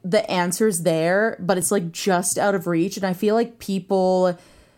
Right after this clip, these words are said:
want an answer, and they're very frustrated that there isn't an answer for something that feels like it should be so simple to be, to be able to figure out.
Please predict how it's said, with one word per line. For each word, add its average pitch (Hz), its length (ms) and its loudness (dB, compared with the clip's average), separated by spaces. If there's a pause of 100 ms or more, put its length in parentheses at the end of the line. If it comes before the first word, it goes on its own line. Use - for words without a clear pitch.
(160)
want 190 420 2
an 269 100 2
answer, 254 600 2
and 202 340 0
they're 190 160 2
very 214 240 2
frustrated 214 640 0
that 180 140 -2
there 175 180 0
isn't 190 240 0
an 220 140 2
answer 226 340 0
for 233 160 0
something 185 400 -2
that 185 160 -2
feels 175 260 2
like 175 120 -2
it 175 100 -2
should 170 240 -2
be 185 80 -2
so 175 380 0
simple 175 360 -2
to 175 80 -2
be, 160 180 0 (180)
to - 80 -4
be 175 180 2
able 165 160 0
to 160 100 -2
figure 160 280 -2
out. 82 280 -4